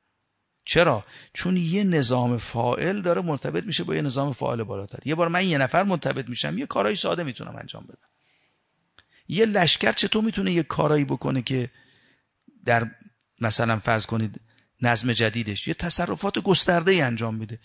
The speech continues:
چجوری این تصرفات گسترده به وسیله این فاعل‌ها و قوا انجام می‌گیره؟ خودشون توان دارن، این ادراکاتشون چجوری این توانو برشون ایجاد می‌کنه؟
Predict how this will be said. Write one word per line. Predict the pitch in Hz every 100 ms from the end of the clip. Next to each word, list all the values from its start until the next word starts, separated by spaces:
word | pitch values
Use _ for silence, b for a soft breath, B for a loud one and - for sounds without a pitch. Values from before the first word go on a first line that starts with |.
| b b b b
چجوری | - 165 170 233
این | 233
تصرفات | 196 165 180 156 139 156
گسترده | 147 135 - 127 135
به | 131
وسیله | 123 - 123
این | 139
فاعل‌ها | 123 - 123 117 110 123
و |
قوا | 120 117 110 113
انجام | 113 107 107 104
می‌گیره؟ | 101 95 101 92 - _ _ _ _ _ _ -
خودشون | - 151 175 208 208
توان | 165 160 151
دارن، | 139 127 120 113 B B B
این | - 214 226
ادراکاتشون | 170 143 147 147 190 220 233
چجوری | 185 175 202
این | 233
توانو | 220 202 185 160
برشون | 139 117 123
ایجاد | 104 104 -
می‌کنه؟ | - - 107